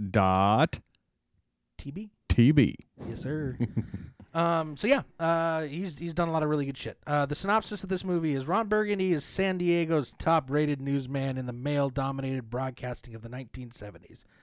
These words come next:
Speaker 2: But all that's about to change for Ron and his cronies when an ambitious woman is hired as a new anchor. Self-explanatory. Um,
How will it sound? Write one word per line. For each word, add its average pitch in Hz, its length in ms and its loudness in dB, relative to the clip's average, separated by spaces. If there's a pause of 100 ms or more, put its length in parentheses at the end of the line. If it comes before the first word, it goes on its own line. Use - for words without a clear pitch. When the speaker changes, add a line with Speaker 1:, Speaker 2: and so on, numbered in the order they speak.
(380)
Speaker 2:
But 113 100 -2
all 127 140 2
that's 123 180 -4
about 117 200 -4
to 104 60 -12
change 120 720 -12
for 127 180 -4
Ron 226 300 2
and 220 140 0
his 175 160 -2
cronies 160 640 -2 (640)
when 135 480 -4 (260)
an 131 140 -6
ambitious 127 560 -6
woman 247 360 -8
is 226 180 -8
hired - 340 -6
as 190 260 -6
a 190 80 -4
new 190 240 -4
anchor. 190 540 -8 (1400)
Self-explanatory. 107 720 -4 (480)
Um, 156 640 0